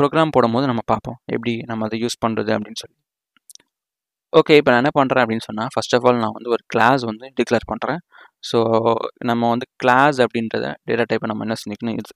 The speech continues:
கொடுத்துக்கணும். செகண்ட் பாத்தீங்கன்னா, கிளாஸுக்கு வந்து ஒரு நேம் கொடுக்கணும். So நான் இப்ப என்ன கிளாஸ் பண்ண போறேன் அப்படின்னு சொன்னா, ஒரு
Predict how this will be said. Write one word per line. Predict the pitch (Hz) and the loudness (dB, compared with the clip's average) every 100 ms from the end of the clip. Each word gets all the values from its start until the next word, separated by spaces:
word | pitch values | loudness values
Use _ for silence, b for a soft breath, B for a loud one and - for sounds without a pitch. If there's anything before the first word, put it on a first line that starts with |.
| - | -6
கொடுத்துக்கணும். | 113 107 110 175 - B B B _ | -4 -4 -4 -6 -8 B B B _
செகண்ட் | 131 156 156 135 | 0 2 4 2
பாத்தீங்கன்னா, | 127 127 139 - | 2 0 -2 0
கிளாஸுக்கு | 120 127 123 120 | 2 2 0 -4
வந்து | 110 117 139 | -4 -6 -2
ஒரு | 110 113 143 113 | -2 -2 -6 -6
நேம் | 113 110 | -6 -4
கொடுக்கணும். | 107 - - _ B B - | -8 -10 -18 _ B B -4
So | 123 | 0
நான் | 120 | 2
இப்ப | 123 | 2
என்ன | 135 160 | 2 0
கிளாஸ் | 147 143 - | 2 2 0
பண்ண | 127 123 | -4 -2
போறேன் | 123 117 | 0 0
அப்படின்னு | 113 113 | -2 -8
சொன்னா, | 110 113 | -6 -4
ஒரு | 123 | -4